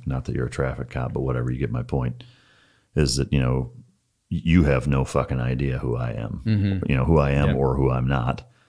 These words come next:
Speaker 1: uh, you know? So, um, I, I think that that's where a lot of these scenarios that end up making it, uh, on the news is that, you know, whoever is in the position to, to chill the fuck out,
Speaker 2: Mm-hmm.
Speaker 1: you know, and not resist arrest or get attitude or,
Speaker 2: Yeah.
Speaker 1: or whatever,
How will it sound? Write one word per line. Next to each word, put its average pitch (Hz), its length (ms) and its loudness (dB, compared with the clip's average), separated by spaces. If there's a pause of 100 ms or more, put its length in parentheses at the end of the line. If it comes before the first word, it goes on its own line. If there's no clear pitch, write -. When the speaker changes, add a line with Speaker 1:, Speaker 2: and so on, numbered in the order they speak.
(500)
Speaker 1:
uh, - 140 -4
you 73 120 2
know? 64 260 0
So, 64 600 0
um, 67 480 -2
I, 69 140 -2 (120)
I 73 100 2
think 69 440 0
that 76 200 2
that's 78 280 2
where 65 380 0 (580)
a 76 80 2
lot 73 240 4
of 65 100 0
these 67 220 0
scenarios 67 560 0
that 64 120 -2
end 65 200 2
up 62 120 -2
making 65 380 -2
it, 62 160 -4 (180)
uh, 65 280 -4
on 65 180 -2
the 64 60 -2
news 65 440 0
is 62 260 -4
that, 64 140 -2 (1120)
you - 200 -2
know, 64 180 0
whoever 73 400 2
is 67 100 0
in 71 120 2
the 65 80 0
position 67 580 -2
to, 64 260 -4
to - 140 -8
chill 76 300 -2
the 71 100 -4
fuck - 300 -4
out, - 440 -2
Speaker 2:
Mm-hmm. 98 220 -2
Speaker 1:
you 82 60 2
know, 71 140 2
and 67 80 -2
not 67 180 -2
resist 67 400 -2
arrest 69 360 0
or 71 80 -4
get 67 160 -2
attitude 69 540 0
or, 65 100 0
Speaker 2:
Yeah. - 140 0
Speaker 1:
or 67 60 0
whatever, 67 460 0